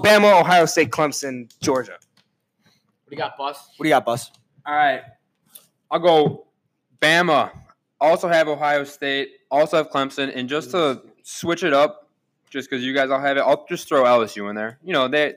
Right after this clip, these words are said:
Speaker 4: they have a shot. Who, who, who knows what's gonna happen? Who knows?
Speaker 2: You really,
Speaker 3: Um, before we go into take it or leave it for you, Bus, uh, really quick, I just wanna touch on some N F L. I wanna touch on the N F C North.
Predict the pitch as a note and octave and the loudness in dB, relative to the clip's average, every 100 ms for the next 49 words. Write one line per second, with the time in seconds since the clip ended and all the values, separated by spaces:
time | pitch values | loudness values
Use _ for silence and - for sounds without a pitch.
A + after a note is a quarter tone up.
0 | - F#3 B2+ - F#2 F#2+ - _ _ - | -4 -4 -4 -4 -6 -4 -6 _ _ -20
1 | D3 G3 A3 A3 B3+ B3 A#3 C#4+ C4+ A#3 | -14 -6 -4 -2 -2 -2 -2 2 4 4
2 | D#3+ C#3+ C3+ G#2+ G2 - G2 E3+ G#3+ F#3 | 2 -2 -4 -2 -6 -8 -12 -6 -4 -2
3 | B2 F2+ D#2 - B2+ F3+ F#3 _ _ B2 | -2 -4 -10 -20 _ -20 -20 _ _ _
4 | A#2 A2 _ _ _ _ _ _ _ D3+ | _ _ _ _ _ _ _ _ _ 0
5 | E3 E3 D#3+ D3 C3 - C#3 E3 F3+ F#3 | 2 4 2 0 -6 -10 -10 -6 2 2
6 | F#3+ F#3 F#3 F3+ E3+ E3 D3 C3 B2+ A#2 | 2 2 4 4 2 2 2 0 -4 -8
7 | G#2 - C#3 C#3+ C3+ C3+ C3 B2+ B2 B2 | -12 -14 -10 -6 -4 -6 -8 -10 -8 -6
8 | C3+ C3+ - _ _ - C3 B2 A#2 G#2+ | -6 -6 -12 _ _ -6 -2 -2 -4 -8
9 | A#2 C#3+ D3+ D3 D3+ C#3 C3+ C3+ - A#2 | -6 -4 -4 -4 -4 -2 -4 -6 -10 -10
10 | B2 B2 C3 - C#3+ C#3+ C3+ C#3+ C3+ C3+ | -4 -4 -4 -6 -4 -4 -6 -8 -6 -6
11 | C#3+ C#3 B2 B2 A#2 C3 B2 A#2 A2+ A2+ | -2 0 0 -2 -6 -8 -8 -8 -8 -8
12 | - A2 G#2 A#2 - | -10 -10 -8 -8 -10